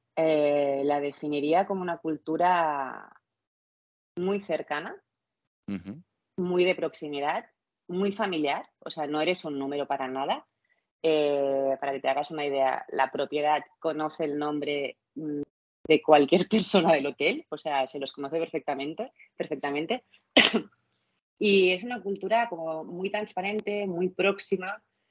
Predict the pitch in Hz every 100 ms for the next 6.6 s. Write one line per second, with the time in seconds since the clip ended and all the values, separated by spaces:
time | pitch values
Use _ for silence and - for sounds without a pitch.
0 | _ _ _ - 175 165 156 151 151 147
1 | 143 143 _ - 170 160 170 165 160 156
2 | 151 143 - - _ 135 156 - 165 151
3 | - 190 175 160 - 143 - 139 - 139
4 | 139 202 185 139 156 175 202 240 170 156
5 | 156 185 160 - 160 170 170 165 160 143
6 | - 139 139 156 269